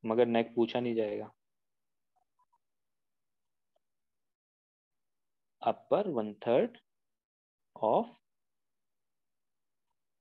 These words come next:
sternocleidomastoid, ठीक है?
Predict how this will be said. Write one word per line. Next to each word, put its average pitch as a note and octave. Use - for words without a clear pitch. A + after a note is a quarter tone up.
sternocleidomastoid, -
ठीक G3+
है? A3+